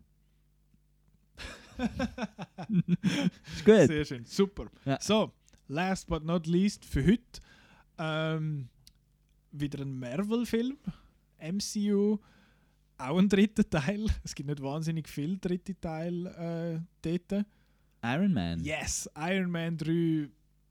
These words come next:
Speaker 2: Shane Black, äh, wo auch viele <laughs> finden, dass das ein Zeichen ist.
Speaker 1: Dabei ist der so gut.
Speaker 2: Ich finde den eben auch super. Er ist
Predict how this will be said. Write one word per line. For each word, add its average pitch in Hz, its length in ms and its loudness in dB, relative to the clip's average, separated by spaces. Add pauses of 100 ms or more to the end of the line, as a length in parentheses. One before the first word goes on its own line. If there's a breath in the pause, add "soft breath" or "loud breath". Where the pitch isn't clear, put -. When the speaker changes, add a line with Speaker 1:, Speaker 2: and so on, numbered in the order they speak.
(160)
Speaker 2:
Shane 170 360 -6
Black, 160 520 -4
äh, 151 240 -4
wo 151 120 -4
auch 135 280 0
viele 240 300 2
<laughs> - 0 -
finden, 214 400 2
dass - 180 -2
das - 200 -4
ein 208 100 -6
Zeichen 180 520 -4
ist. - 140 -14 (280 loud breath)
Speaker 1:
Dabei 110 160 -2
ist 104 280 0
der 101 80 0
so 110 160 -2
gut. 143 300 2
Speaker 2:
Ich 165 100 -6
finde 160 300 -4
den 143 60 -4
eben 139 160 -4
auch 175 240 2
super. - 340 4
Er 170 140 -4
ist - 260 -2